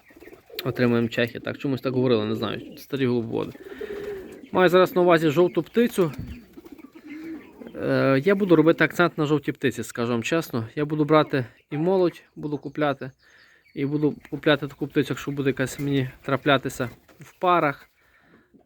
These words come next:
Е, жовта птиця мені подобається, і я буду робити акцент ще на ній більше, акцент на жовтій птиці.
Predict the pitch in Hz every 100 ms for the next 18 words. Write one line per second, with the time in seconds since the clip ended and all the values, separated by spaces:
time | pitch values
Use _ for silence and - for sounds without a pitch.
0 | - 113 123 165 160 151 165 160 156 156
1 | 143 160 190 190 180 170 - 170 - 147
2 | 147 151 156 147 147 156 139 131 - 147
3 | - 127 123 113 101 110 110 - 101 -
4 | 156 143 123 131 123 120 - 104 -